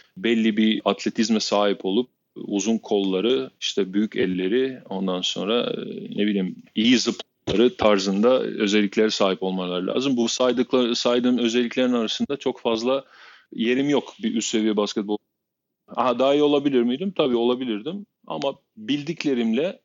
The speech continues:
vardığım noktaya ben gerçekten kendimle gurur duyuyorum.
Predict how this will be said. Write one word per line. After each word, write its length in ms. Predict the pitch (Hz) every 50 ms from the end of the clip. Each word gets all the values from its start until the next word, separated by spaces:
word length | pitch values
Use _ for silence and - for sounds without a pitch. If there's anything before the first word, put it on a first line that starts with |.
| _ _
vardığım 500 | 127 117 117 120 123 120 117 127 123 123
noktaya 560 | 120 - - 131 120 120 120 120 123 - - -
ben 520 | - 117 120 113 110 113 113 113 - -
gerçekten 580 | 117 113 110 107 - - 107 _ - 120 127 127
kendimle 440 | - - 120 113 110 107 110 117
gurur 300 | 117 113 113 120 120 110 -
duyuyorum. 260 | 101 95 95 90 85